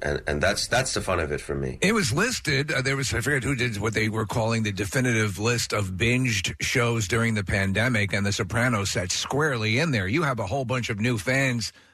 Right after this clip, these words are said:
Speaker 2: who, you know, who had no idea of its original run.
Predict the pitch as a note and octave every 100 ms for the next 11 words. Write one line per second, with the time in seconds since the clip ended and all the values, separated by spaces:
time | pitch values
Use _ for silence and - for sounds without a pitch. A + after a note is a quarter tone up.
0 | _ B2+ B2 A#2+ B2 B2+ A2+ A2+ G#2+ A#2
1 | A2+ A2 D3 A#2 A#2 C3+ D3+ A2 A2+ G#2
2 | A2+ B2 A2+ A2 A#2+ E3+ A#2+